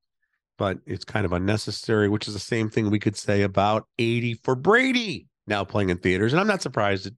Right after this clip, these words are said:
it did fairly well in its opening weekend because it's kind of comfort viewing for older viewers. This is the story, of course, uh, based on the real life story of these elderly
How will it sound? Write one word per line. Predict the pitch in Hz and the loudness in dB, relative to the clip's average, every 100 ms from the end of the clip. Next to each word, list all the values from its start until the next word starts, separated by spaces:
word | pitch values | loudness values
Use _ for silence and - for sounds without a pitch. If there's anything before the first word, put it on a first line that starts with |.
| - | -2
it | 101 - | -2 0
did | 120 98 | 0 0
fairly | - 110 101 95 | 0 2 4 4
well | 92 90 87 87 | 4 4 4 2
in | |
its | 82 85 | 0 0
opening | 85 85 82 | -2 -2 0
weekend | 82 85 92 87 | 0 0 -2 -2
because | 76 82 78 | -4 -6 -8
it's | - | -6
kind | 90 90 | -4 -4
of | |
comfort | - 87 98 90 | -4 -6 -4 -6
viewing | 80 80 87 87 | -2 0 0 -2
for | 80 98 | -2 -2
older | 80 82 87 85 | 0 0 -2 -4
viewers. | 82 80 80 80 - - - - - _ | -2 0 0 -2 -4 -14 -20 -20 -20 _
This | 90 95 101 | -2 -2 -2
is | 90 | -6
the | 90 | -8
story, | - 92 92 | -4 2 4
of | 85 | 2
course, | - 85 80 - | 2 2 2 0
uh, | - 82 78 | 0 2 2
based | 95 101 101 | 2 -2 -2
on | |
the | 98 | 0
real | 98 113 | 4 4
life | 98 90 - | 4 0 -4
story | - 87 87 | -4 0 0
of | 82 | -2
these | 85 90 | -2 0
elderly | 92 92 92 92 90 87 | 2 2 2 0 2 0